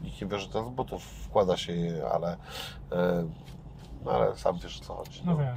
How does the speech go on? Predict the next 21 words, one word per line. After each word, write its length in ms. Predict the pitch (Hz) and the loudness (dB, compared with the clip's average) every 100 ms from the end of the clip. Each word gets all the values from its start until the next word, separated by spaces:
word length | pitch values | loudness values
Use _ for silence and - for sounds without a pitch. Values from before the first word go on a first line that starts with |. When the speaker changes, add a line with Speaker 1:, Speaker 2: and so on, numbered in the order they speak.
| 123 127 | -4 -4
Speaker 2:
wiem. 840 | 131 123 - - - - - 143 | -4 -6 -10 -14 -16 -16 -6 0
Rozumiem 380 | 143 139 127 123 | 2 2 0 -2
w 60 | - | -6
sumie. 260 | 127 120 117 - - - - - - - - - | -6 -6 -8 -12 -12 -8 -8 -8 -10 -12 -12 -2
Speaker 1:
No, 200 | 90 85 82 | 2 2 0
także, 400 | 92 90 90 90 - - - - - - - - - - | -2 0 0 0 -4 -14 -14 -12 -12 -12 -14 -14 0 8
ech, 220 | 123 - - - - - - | 8 8 2 -12 -14 -14 -6
co 140 | - | -4
tu 240 | 101 95 87 - - - - - - - - - | -2 -2 -2 -6 -14 -16 -16 -14 -14 -12 -12 4
gadać. 520 | 107 95 90 85 - - - - - - - - - | 8 10 8 4 -4 -10 -14 -16 -12 -10 -10 -12 4
Speaker 2:
<laughs> 420 | 170 - 160 - 180 - 170 - - - - - - - - - - - - - | 6 6 4 2 -2 -2 -6 -6 -14 -14 -12 -12 -12 -12 -10 -12 -10 -10 -10 4
Speaker 1:
Jakiej 300 | 135 139 123 | 4 6 6
muzy 320 | 120 113 107 | 6 4 0
słuchasz? 340 | - 104 110 - | -2 6 6 6
Ty 120 | 160 | 6
biegasz 320 | 175 175 156 | 10 10 10
w 40 | |
ogóle 180 | 160 175 | 10 10
bez 200 | 175 147 | 10 8
muzy, 320 | 98 92 90 87 | 6 2 2 6
tak? 220 | 117 | 8